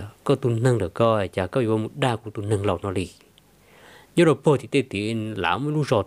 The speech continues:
từ na. Có bộ bao thì ứ đẩy tê nó chỉ tí họ đẩy, ô cơ rồi sư.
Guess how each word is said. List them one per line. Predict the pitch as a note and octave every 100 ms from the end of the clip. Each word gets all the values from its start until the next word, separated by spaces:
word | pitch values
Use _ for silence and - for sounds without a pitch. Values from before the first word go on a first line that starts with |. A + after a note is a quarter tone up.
| -
từ | B2
na. | G#2+ B2 A#2 E2 F#2+ _ _ _ _ _ _ _ _ _ _ _
Có | - -
bộ | G2+ -
bao | C#3 D3+ A2+
thì | G#2+ F#2 F2 E2+ F2 A2+ _
ứ | - D#3+
đẩy | A2 -
tê | - C#3
nó | C#3+ A2
chỉ | F#2+
tí | - D#3
họ | C#3+
đẩy, | A2+ F2+ E2
ô | F#2+ F#2
cơ | - B2
rồi | G#2+ D#2+
sư. | - C3 C3